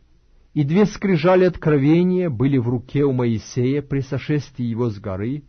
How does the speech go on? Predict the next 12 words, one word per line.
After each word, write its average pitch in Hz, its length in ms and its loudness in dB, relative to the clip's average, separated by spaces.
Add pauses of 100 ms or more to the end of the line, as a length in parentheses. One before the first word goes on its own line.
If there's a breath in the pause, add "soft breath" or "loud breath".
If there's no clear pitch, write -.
(100)
то 123 120 -4
Моисей 113 600 -2
не 185 220 -2
знал, 135 560 -4 (320 soft breath)
что - 280 -6
лицо 113 440 -4
его 120 220 -2
стало 120 420 -2
сиять 123 520 -6
лучами 131 680 -6
от 92 220 -8 (120)
того, 110 520 -2